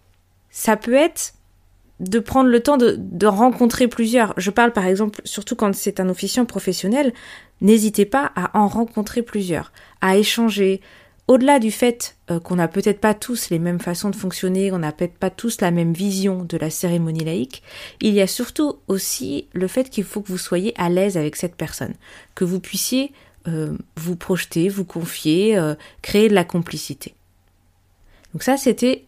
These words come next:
le point sur le choix de votre officiant. Ensuite, il va falloir penser à toute la logistique de la cérémonie. Au-delà du contenu, avec les textes,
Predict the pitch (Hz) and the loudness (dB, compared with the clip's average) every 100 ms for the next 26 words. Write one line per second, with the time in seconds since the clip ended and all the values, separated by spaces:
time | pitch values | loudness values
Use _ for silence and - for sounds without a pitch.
0 | - 165 - 190 220 - 151 151 - 214 | -8 -6 -4 -4 -4 -4 -4 -2 0 0
1 | 170 147 - 175 - 156 - - _ _ | 0 -6 -6 -6 -6 -10 -10 -14 _ _
2 | _ _ _ _ _ _ _ _ _ _ | _ _ _ _ _ _ _ _ _ _
3 | _ - - 208 - 302 - - 214 220 | _ -10 -4 -2 -2 -6 -6 0 2 2
4 | 226 208 196 214 - 180 - - 175 170 | 2 2 2 0 -2 -2 -4 -6 -6 -8
5 | - - - 160 170 196 175 - 208 170 | -12 -16 -2 0 2 0 -2 -8 -6 -2
6 | 151 143 - 165 160 147 - - _ _ | -2 -2 -4 -2 -2 -4 -8 -12 _ _
7 | - - - - 226 254 277 196 - 220 | -20 -20 -6 2 4 6 4 2 2 2
8 | 214 240 240 - _ _ _ - - 156 | 4 6 4 2 _ _ _ -20 -10 -4
9 | 156 170 175 180 185 - - - | -2 0 0 2 0 -2 -12 -16